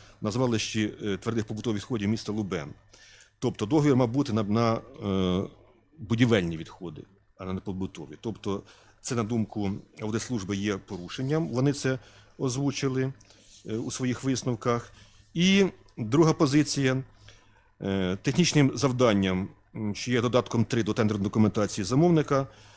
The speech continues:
серед іншого устаткування передбачено придбання дизель-генераторної установки потужністю вісімдесят вісім кіловат, е, з двигуном Iveco, вказано розміри, е,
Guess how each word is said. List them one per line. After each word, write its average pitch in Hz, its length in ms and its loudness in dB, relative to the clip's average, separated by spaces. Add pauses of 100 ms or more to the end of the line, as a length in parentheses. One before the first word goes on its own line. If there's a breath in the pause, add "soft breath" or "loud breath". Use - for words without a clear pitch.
(220 soft breath)
серед 131 260 0
іншого 147 240 2
устаткування 131 520 4
передбачено 123 460 0
придбання 117 420 4
дизель-генераторної 117 720 2
установки 117 440 -2
потужністю 110 540 -4
вісімдесят 107 300 -8
вісім 104 220 -6
кіловат, 120 480 -2 (720 soft breath)
е, 110 440 0 (400)
з 113 120 -6
двигуном 131 460 6
Iveco, 147 560 2 (440)
вказано 110 540 -2
розміри, 135 460 4 (960)
е, 98 240 -4